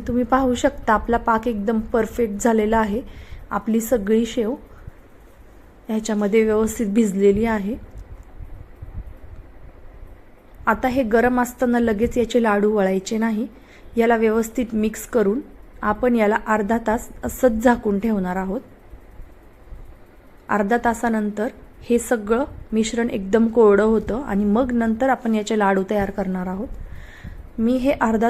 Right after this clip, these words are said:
तास बाजूला ठेवलं होतं झाकून. आता चेक करूया आपण आपल्या लाडूचा जो भुगा आपण याच्यामध्ये घातलेला त्याने सगळा पाक इथे शोषून घेतलेला आहे. आता हे व्यवस्थित खालून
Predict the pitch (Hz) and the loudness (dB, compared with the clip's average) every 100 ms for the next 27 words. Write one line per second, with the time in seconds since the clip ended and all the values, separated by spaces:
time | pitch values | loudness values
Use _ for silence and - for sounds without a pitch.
0 | 240 240 - 214 208 190 208 208 240 226 | 2 0 2 4 4 4 0 0 -2 -2
1 | 214 214 202 202 208 - 247 - - - | -4 -6 -4 -4 -4 -6 -8 -10 -20 -20
2 | - - - 214 208 226 269 - - - | -20 -20 -12 -8 -6 -4 -6 -8 -18 -20
3 | - - - - - - 233 226 - 233 | -20 -20 -20 -20 -8 0 0 0 2 4
4 | 214 202 185 214 262 - - - - - | 4 2 2 -4 -8 -10 -18 -20 -20 -12
5 | - 208 208 202 208 208 - - 226 214 | -10 -4 0 2 0 -6 -16 -10 0 4
6 | 202 190 196 220 196 214 220 - - - | 4 2 -2 -2 0 -2 -4 -14 -20 -18
7 | - 202 214 240 233 240 233 226 226 226 | -8 -6 0 2 2 0 0 0 0 0
8 | 233 240 233 214 208 214 208 233 - 190 | 0 -2 -2 -2 -2 -2 -2 -4 -6 0
9 | 208 214 - 208 220 233 220 220 233 214 | 2 2 2 0 0 -4 -4 0 0 0
10 | 220 208 240 254 202 202 196 185 208 269 | -2 0 0 0 0 0 0 -2 -4 -10
11 | - - - - - - - - - 220 | -16 -20 -20 -20 -16 -16 -16 -14 -8 -4
12 | 220 254 233 240 233 226 254 247 - 254 | -2 -2 0 2 2 2 2 2 -4 -4
13 | 277 - 277 226 220 | -4 -2 2 2 2